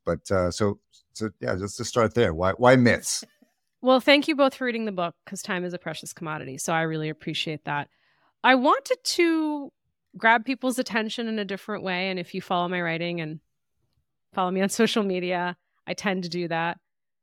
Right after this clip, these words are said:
Speaker 2: I want to talk about the quiet parts out loud. There are a lot of great books on leadership, inclusion out in the marketplace, but we're not talking about the things that we say to each other behind closed doors or sometimes in public. It's the stories we tell ourselves. And if we hold on to those things, like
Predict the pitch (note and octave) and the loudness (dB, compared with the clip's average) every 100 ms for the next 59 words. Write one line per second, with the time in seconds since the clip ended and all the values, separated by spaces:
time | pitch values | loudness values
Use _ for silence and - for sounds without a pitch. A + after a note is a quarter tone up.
0 | _ _ - G#3+ G#3 G3+ - G#3 G#3 G3+ | _ _ -2 2 2 0 -4 0 0 2
1 | G3 - - G#3 F3 - F3+ - F3+ - | 0 -2 0 2 2 0 -4 -2 -2 0
2 | F#3 D3 F3 F#4 G4 A#3 G#3+ A3 G3 F3 | 0 0 2 4 6 6 6 4 0 -4
3 | - D#3+ - - E3+ D#3+ D3+ - F#3+ F#3+ | -2 -4 -4 -8 -6 -6 -10 -12 -8 -6
4 | F#3 F#3 E3 E3 - D3 - E3+ E3 D3 | -6 -4 -4 -4 -10 -14 -6 -6 -4 -6
5 | C#3+ C#3+ D#3 F3 G3 - F#3 E3+ - G#3 | -6 -6 -4 -4 -6 -4 -4 -4 -6 -6
6 | C4+ D4+ D#4+ - A3+ A3+ A#3+ G3+ F3+ E3+ | -2 0 0 0 -2 0 -4 -2 0 0
7 | E3+ _ _ _ _ _ E3+ F3+ G#3 F#3+ | -2 _ _ _ _ _ -14 -10 -6 -4
8 | F#3 F3+ - F3+ - F#3 F3+ F3 - F3+ | -2 -4 -4 -6 -2 -2 -2 -4 -2 -2
9 | E3+ F3 F3 - - E3+ F3 F3+ F3+ E3+ | 0 0 -2 -6 -6 -2 -2 -2 -4 -4
10 | E3+ E3 F3 E3+ E3+ D3+ - E3 E3+ E3 | -4 -4 -2 -4 -4 -8 -10 -10 -10 -8
11 | E3+ E3 D#3+ E3 E3 _ _ - - B3 | -8 -8 -6 -8 -8 _ _ -8 -4 -2
12 | - D4 E4 E3+ E3+ E3 F3 D3+ D3 - | 0 2 2 0 -2 -2 -2 -2 -4 -6
13 | A2 - F#3 F3+ G#3 F3+ G#3 G3 G#3+ A3 | -8 -6 -4 -4 -4 -4 -2 0 0 -2
14 | D#3 D3+ - C3 D#3+ F3+ | -6 -12 -12 -12 -10 -6